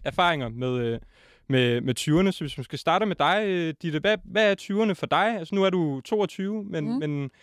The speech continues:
Speaker 1: men indtil videre, hvad har det budt på?
Speaker 2: Tyverne har budt på mange ting. Der er sket mange store forandringer. Som jeg tidligere også sagde, så er jeg flyttet til København.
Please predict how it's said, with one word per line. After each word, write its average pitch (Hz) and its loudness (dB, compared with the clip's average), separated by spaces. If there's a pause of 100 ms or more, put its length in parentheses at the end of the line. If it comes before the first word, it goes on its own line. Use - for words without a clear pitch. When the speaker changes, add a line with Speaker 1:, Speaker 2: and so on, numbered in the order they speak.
(160)
Speaker 1:
men 165 4
indtil 196 0
videre, 214 2
hvad 208 2
har 196 -2
det 135 -4
budt 226 -4
på? - -6 (920)
Speaker 2:
Tyverne 233 -6
har 262 -2
budt 220 -8
på 208 -8
mange 196 -4
ting. 330 -8 (160)
Der 240 -4
er 214 -2
sket 196 -10
mange 185 -8
store 208 -8
forandringer. 240 -8 (220)
Som 202 -12
jeg 196 -12
tidligere 226 -6
også 202 -12
sagde, 190 -8
så 202 -12
er 180 -8
jeg 165 -12 (340)
flyttet 165 -12
til - -16
København. 254 -8